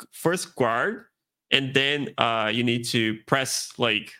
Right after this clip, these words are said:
left, right. You need to press from, uh, where you want to go. So it's kinda like a weird, uh, dodge button because it's a combination of two buttons. Usually when you have a dodge in a game, it's just, like, one button and then you,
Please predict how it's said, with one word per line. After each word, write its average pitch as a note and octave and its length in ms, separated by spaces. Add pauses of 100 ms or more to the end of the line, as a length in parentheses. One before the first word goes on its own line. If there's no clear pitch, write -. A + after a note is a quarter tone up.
(120)
left, B2 400
right. A2+ 260
You A2 60
need B2 140
to - 140
press A#2 260
from, G#2+ 300
uh, F#2 420 (680)
where B2 220
you A2+ 120
want G#2+ 300
to C#3+ 100
go. D3+ 460 (380)
So - 100
it's F3 120
kinda C4+ 180
like B3+ 160
a G3 60
weird, E3+ 560 (580)
uh, G3+ 800 (600)
dodge D3 580 (260)
button F3 560 (200)
because C#3+ 220
it's C#3+ 120
a C3+ 40
combination C3+ 680
of G#2 120
two A#2 140
buttons. F2+ 500
Usually E3+ 500
when C3+ 160
you B2 80
have B2+ 140
a - 20
dodge A2+ 280
in A2 80
a G2+ 60
game, G2+ 320
it's A2+ 100
just, A2+ 240
like, D#2+ 280 (440)
one C3+ 240
button B2 320
and A2 120
then G#2 140
you, F2 300